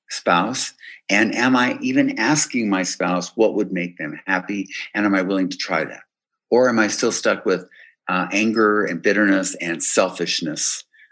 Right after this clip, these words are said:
about my needs are not being met? That's kind of, the weakest link controls the relationship. You have to always remember that. Always remember that.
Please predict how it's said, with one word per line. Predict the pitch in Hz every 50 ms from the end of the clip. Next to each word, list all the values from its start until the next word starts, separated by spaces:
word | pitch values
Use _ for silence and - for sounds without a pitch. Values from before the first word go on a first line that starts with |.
| _ -
about | - 95 92 85 -
my | 92 101 101 104
needs | 101 98 95 90 - 92
are |
not | 87 82 78 -
being | - 78 78 76
met? | 76 71 - - _ _ _ _ _ _ _ _ _ _ _ _ _ -
That's | 104 107 - -
kind | - 120 104 95
of, | 92 92 - - - - -
the | - 127
weakest | 127 185 208 190 - 170 - - 127
link | 135 131 117 - - -
controls | - - - - 104 101 90 -
the | - 85
relationship. | 82 85 85 85 85 - - - - - - - -
You | 95
have | 95 95
to | - 110
always | 117 131 127 147
remember | 147 139 139 143 135 107 82
that. | 67 - - - - _ -
Always | - 120 139 151 160 139 123
remember | 110 92 80 71 67 65 62
that. | 53 -